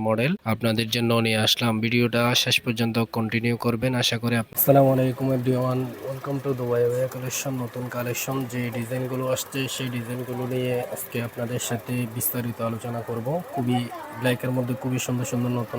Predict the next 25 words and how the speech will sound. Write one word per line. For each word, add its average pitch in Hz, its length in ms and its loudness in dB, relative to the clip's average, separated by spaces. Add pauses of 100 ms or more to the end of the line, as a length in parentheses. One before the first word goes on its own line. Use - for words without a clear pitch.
নতুন 117 200 -2 (100)
মডেলের 120 340 2 (1040)
বোরকা 120 260 0 (100)
চলে 127 200 4
আসছে, - 240 -4 (220)
সেই 131 240 -2
ডিজাইনগুলো 123 560 0 (120)
আপনাদের 120 380 -4
সাথে 123 180 -4 (100)
বিস্তারিত 117 400 -4
আলোচনা 120 480 0
করব। 117 180 -2 (1700)
উন্নত 127 340 8
মানের 127 300 4
ব্র্যান্ডের 135 340 4 (100)
দুবাই 123 320 4 (1200)
সেরি 135 320 8
কাপড় 143 400 6
দিয়ে 139 140 6 (120)
তৈরি, 131 220 6 (340)
দুবাই 123 300 4
লেস 123 240 2
দেওয়া, 123 180 2 (160)
খুবই 127 220 -2 (120)
স্পেশাল 127 320 -4